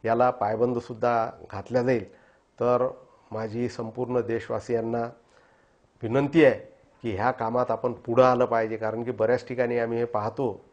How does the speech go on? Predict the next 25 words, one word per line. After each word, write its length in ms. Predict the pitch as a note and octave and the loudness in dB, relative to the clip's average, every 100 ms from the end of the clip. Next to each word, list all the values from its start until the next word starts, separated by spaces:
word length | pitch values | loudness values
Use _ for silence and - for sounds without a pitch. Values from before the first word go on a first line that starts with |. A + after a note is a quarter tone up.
| _ _ _ _ | _ _ _ _
की 60 | A2 | -4
आमचं 260 | G#2+ G2+ A#2 | -4 -4 -4
जे 160 | A#2+ | -4
प्रशासन 600 | - A2 G#2+ C#3 C3 C3+ | -2 -4 0 0 2 2
आहे, 420 | A#2+ A#2 A#2 - - - _ A2 | 2 0 -2 -4 -20 -20 _ -2
अनेक 300 | B2+ C3+ C3+ | 0 2 4
वेळेला 340 | C3 C3 C3+ B2+ | 6 6 4 4
थोडंसं 340 | C3 B2 C3 | -2 -2 -2
लोक 240 | A#2+ A#2+ C3+ | -4 0 4
टेस्ट 460 | C3 C3 B2 A#2+ | 4 2 -2 -2
करणं 280 | B2+ B2 B2+ | -2 0 0
टाळतात. 480 | A#2+ A2+ B2 C#3 A#2+ - - _ _ _ _ | 2 2 2 2 2 -2 -20 _ _ _ _
तर 280 | A#2+ A#2+ A#2+ - - _ _ - - | 0 0 0 -8 -16 _ _ -18 -10
आता 200 | A2 A#2+ | -6 -4
सर्व 360 | - A#2+ A#2+ | -2 -2 2
जनता, 420 | A2+ A2 A2+ A#2 B2+ | 2 0 -2 2 2
आमचं 380 | F#2+ G2 G2+ | 0 -6 -8
प्रशासन 680 | A2+ A2+ G#2 - B2 - A#2+ F2+ - _ - _ G#2+ | -8 -4 -4 0 0 2 0 -2 -16 _ -20 _ -10
आणि 220 | A2 A#2+ | -4 -2
आमचे 340 | A2 G#2 A#2 | -2 -4 -2
आरोग्य 420 | A2+ G2+ A2 G#2 A2+ | 0 0 -4 -2 -2
विभाग, 360 | A2 A2+ A#2 - - _ _ _ _ | 0 2 0 -2 -16 _ _ _ _
इतर 220 | G#2 - A#2 | -10 -2 -2
सर्व 340 | - A2+ A#2 | -2 -2 2
आमचे 720 | A2+ G#2+ G#2+ A#2 A2+ A2 | 0 0 -4 0 0 -2